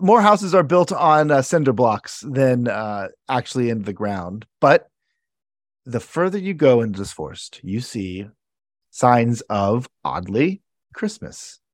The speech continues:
Uh, you see a lot of elk trees and, uh, po-, like, uh, uh, I'm sorry, like, um, normal trees, uh, but they have decorations on them, ornaments, and, uh, and, uh, what's it called? Those fluffy things. Um,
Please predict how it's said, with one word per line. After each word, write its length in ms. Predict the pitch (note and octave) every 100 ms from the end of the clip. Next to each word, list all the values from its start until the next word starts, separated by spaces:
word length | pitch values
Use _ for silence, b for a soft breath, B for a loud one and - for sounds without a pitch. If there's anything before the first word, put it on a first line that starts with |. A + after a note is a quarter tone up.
| b b b D3
Uh, 120 | C#3+
you 160 | F#3+ G3+
see 140 | C#4
a 60 | B3+
lot 160 | A3
of 120 | F3+ C#3
elk 260 | C#3 C3+
trees 420 | - D3+ C#3 C#3 B2
and, 240 | A2+ A2
uh, 180 | A#2 A2+
po-, 220 | G2 B2+ B2
like, 240 | A2+ -
uh, 40 |
uh, 720 | A2+ G#2+ G#2 G2+ G2 G2+ F#2+ C#2+
I'm 80 | G2+
sorry, 320 | - D#2+ D#2
like, 240 | F2 F2+ F2+
um, 340 | E2+ D#2+ - _ _ _ _ _
normal 400 | C3+ D3 D3 C#3
trees, 640 | C3+ C#3 B2+ B2+ B2 A#2+ - b b b -
uh, 100 | B2+
but 200 | A#2+ C#3+
they 80 | D#3+
have 160 | D#3
decorations 680 | D3+ C3+ B2 A#2 A2+ G2 F2+
on 200 | D#2 E2
them, 160 | F2 F2+
ornaments, 720 | D#3 D3+ C3 G#2+ E2 F2 - G#2+
and, 320 | G2+ G2+ -
uh, 140 | A2+ G#2+
and, 340 | A2+ A2 A2
uh, 220 | A2 G#2 G2+
what's 200 | A2 -
it 80 | -
called? 320 | A2 F#2+ F#2+
Those 280 | G2+ F#2+ -
fluffy 320 | C#3 B2 G#2
things. 400 | G2+ F#2 F#2 F#2
Um, 420 | F#2 F#2 F#2